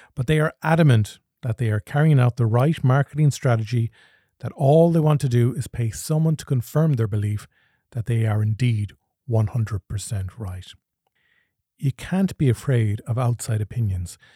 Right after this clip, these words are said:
when focusing on creating marketing campaigns. In fact, you should embrace the diversity of ideas and suggestions.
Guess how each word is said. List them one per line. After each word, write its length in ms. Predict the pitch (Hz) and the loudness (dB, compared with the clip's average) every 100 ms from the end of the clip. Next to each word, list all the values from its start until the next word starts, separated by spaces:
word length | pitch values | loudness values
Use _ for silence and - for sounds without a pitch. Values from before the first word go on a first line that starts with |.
| _ _ _ | _ _ _
when 160 | - 120 | 0 0
focusing 540 | - 135 117 - 123 | 2 -2 -2 -4 -2
on 140 | 113 110 | 0 -2
creating 580 | - 135 127 117 117 104 | -2 0 0 0 -2 -2
marketing 480 | 104 101 117 101 | -2 -4 -4 -6
campaigns. 500 | 98 104 98 104 98 | -4 -6 -4 -6 -4
In 80 | 131 | -6
fact, 300 | - 143 - | -2 -2 0
you 100 | 147 | -4
should 300 | 117 143 131 - - _ _ - | -2 -2 -4 -4 -20 _ _ -4
embrace 680 | 135 120 131 156 151 - - | -4 0 0 2 0 -4 -8
the 300 | 135 123 123 | -2 0 0
diversity 880 | 127 135 127 107 139 - 131 117 101 - _ _ - | -2 0 0 2 2 2 0 0 -2 -8 _ _ -6
of 200 | 117 113 | 0 0
ideas 580 | 110 131 117 107 95 - - _ _ | 2 2 2 0 -4 -12 -20 _ _
and 200 | 120 110 | -4 -2
suggestions. 880 | - 113 101 110 - - 104 101 | -2 -6 -2 -2 -4 -4 -4 -4